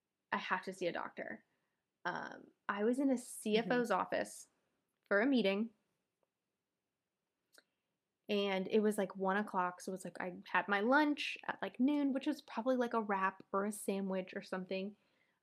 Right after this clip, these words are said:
Speaker 1: Um, and I was so uncomfortable, and I started to realize, like, every day after lunch, like, I can't have a one o'clock meeting.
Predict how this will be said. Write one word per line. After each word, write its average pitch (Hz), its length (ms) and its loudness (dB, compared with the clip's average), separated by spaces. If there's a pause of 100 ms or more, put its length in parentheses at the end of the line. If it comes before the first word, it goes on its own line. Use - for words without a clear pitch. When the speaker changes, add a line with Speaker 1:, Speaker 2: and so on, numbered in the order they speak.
Speaker 1:
Um, 190 520 -2 (840)
and 202 160 -6
I 196 160 -8
was 240 240 -4
so - 440 -2
uncomfortable, - 880 -8
and 214 120 0
I 196 160 -2
started 196 340 -2
to 196 60 -6
realize, 190 340 -2
like, 180 180 -10 (200)
every 208 400 0
day 196 180 2
after 190 260 -2
lunch, 214 400 2
like, 190 240 -4
I 190 120 0
can't 202 300 -4
have 185 180 -2
a 180 40 -6
one 180 180 -4
o'clock 175 320 -8
meeting. - 400 -10